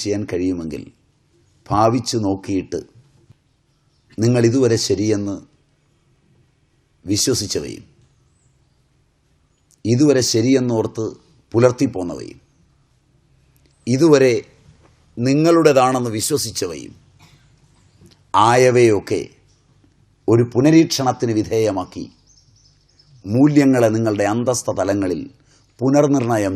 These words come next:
ചെയ്യേണ്ടി വരും. നിങ്ങൾ മൂല്യങ്ങളെന്ന് വിശ്വസിച്ചവ ആ പുനർനിർണയത്തിൽ മൂല്യമല്ലാതാവും. നിങ്ങൾ മൂല്യമല്ല എന്ന് വിചാരിച്ച പലതും മൂല്യത്തിൻ്റെ തലത്തിലേക്ക് ഉയരും.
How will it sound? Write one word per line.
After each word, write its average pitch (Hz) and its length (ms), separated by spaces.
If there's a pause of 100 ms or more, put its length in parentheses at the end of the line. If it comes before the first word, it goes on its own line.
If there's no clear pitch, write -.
ചെയ്യേണ്ടി 78 360
വരും. - 180 (1900)
നിങ്ങൾ 127 220 (100)
മൂല്യങ്ങളെന്ന് 131 580
വിശ്വസിച്ചവ 101 480 (1400)
ആ - 20 (140)
പുനർനിർണയത്തിൽ 120 800 (100)
മൂല്യമല്ലാതാവും. 95 720 (1400)
നിങ്ങൾ 110 240 (120)
മൂല്യമല്ല 117 580 (240)
എന്ന് 107 160
വിചാരിച്ച 95 360 (120)
പലതും 92 340 (1700)
മൂല്യത്തിൻ്റെ 123 680
തലത്തിലേക്ക് 90 540
ഉയരും. - 240